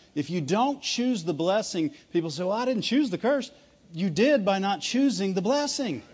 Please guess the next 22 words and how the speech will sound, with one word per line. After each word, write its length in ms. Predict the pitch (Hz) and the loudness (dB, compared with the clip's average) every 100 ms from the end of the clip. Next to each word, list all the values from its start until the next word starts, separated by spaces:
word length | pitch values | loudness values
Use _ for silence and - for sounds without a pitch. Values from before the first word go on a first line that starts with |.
| - - - - | -20 -20 -20 -4
He 160 | 220 214 | -2 0
told 340 | 233 262 185 | 4 4 4
you 120 | 220 | -2
to 80 | 190 | -2
choose. 760 | - 294 359 240 113 - - - - - - - _ | 0 2 4 2 -2 -10 -12 -16 -20 -20 -20 -20 _
He's 180 | 214 180 | -2 0
not 220 | 226 220 | 0 2
gonna 120 | 214 | 2
make 400 | 180 190 262 285 | 4 4 4 6
you 120 | 302 | 4
choose. 480 | - 277 277 302 262 - - | 4 2 2 2 0 -10 -2
You're 160 | 160 202 | 0 2
not 220 | 214 202 | 0 0
gonna 160 | 208 | 0
walk 320 | 175 190 269 269 | 4 4 4 2
in 100 | 247 | 0
the 80 | |
blessing 440 | 226 240 - 254 196 | 2 0 0 -2 0
just 240 | 208 - | -2 -2
because 560 | 233 226 226 196 226 - - - | -2 2 4 4 0 -6 -20 -8
you 200 | 175 226 | 0 2
choose 580 | - 294 359 311 247 | 4 6 8 6 4